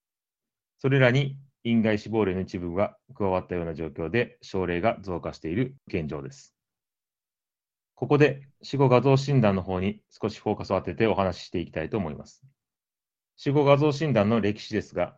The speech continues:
実は死後画像診断自体は随分と古くから始まっています。レントゲン博士がX線を発見した翌年の千八百九十六年には、刑事裁判で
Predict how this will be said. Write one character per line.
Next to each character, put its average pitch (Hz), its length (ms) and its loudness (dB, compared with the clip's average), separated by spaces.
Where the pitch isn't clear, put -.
実 110 240 -4
は 113 260 4
死 - 140 -10
後 135 100 2
画 143 120 2
像 143 180 2
診 139 280 -2
断 98 180 0
自 104 140 -12
体 101 180 2
は 85 220 -4
随 117 180 -2
分 98 160 -2
と 90 80 -6
古 101 180 -4
く - 100 -20
か 110 140 0
ら 123 200 2
始 92 160 -6
ま 85 100 -6
っ - 80 -18
て 98 100 -8
い 80 60 -6
ま 69 100 -14
す。 - 200 -20
レ 113 100 0
ン 113 80 0
ト 117 100 0
ゲ 117 120 2
ン 113 60 2
博 110 180 -2
士 104 120 -6
が 110 240 0
X 107 320 -8
線 123 160 -2
を 113 40 -4
発 110 200 -6
見 117 140 -4
し 113 80 -10
た 110 80 0
翌 107 220 -4
年 123 220 -8
の 117 280 -6
千 120 240 -6
八 110 180 -2
百 113 140 -2
九 131 180 0
十 101 100 -2
六 101 200 -2
年 113 160 0
に 87 100 -4
は、 76 160 -6
刑 110 180 -4
事 98 100 -10
裁 101 200 0
判 82 200 -6
で 95 280 -6